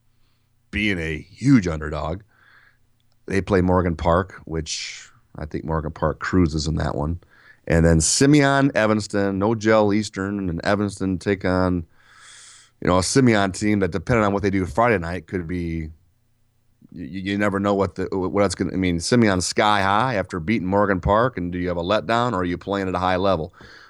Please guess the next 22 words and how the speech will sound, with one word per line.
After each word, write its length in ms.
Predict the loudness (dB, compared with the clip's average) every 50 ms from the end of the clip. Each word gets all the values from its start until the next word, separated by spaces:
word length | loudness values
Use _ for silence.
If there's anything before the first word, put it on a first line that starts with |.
| _ _ -6
Do 80 | -4 -2
you 80 | 0
lose 240 | 2 4 6 6 6
to 80 | 6 4
Morgan 320 | 4 4 4 2 2 2
Park, 400 | 2 2 4 4 2 2 0 -2
and 140 | -8 -6 -6
now 160 | -6 -4 -4
you're, 320 | -2 -2 -4 -4 -6 -8 -10 -16 _ -14
you're 140 | -10 -8 -8
feeling 400 | -8 -4 0 2 4 4 6 4
it, 140 | 4 2 0
and 200 | -6 -8 -8 -8 -10
you 60 | -10
come 280 | -6 -4 -2 0 0 0
in 80 | 0
a 60 | 0
little 260 | 0 0 0 0 0 2
low? 540 | 4 4 4 4 4 4 2 0 -2 -8
I, 200 | -12 -12 -14 -14 -14 -10
it, 260 | -8 -6 -6 -6 -6 -6
it's, 360 | -8 -8 -8 -8 -14 -16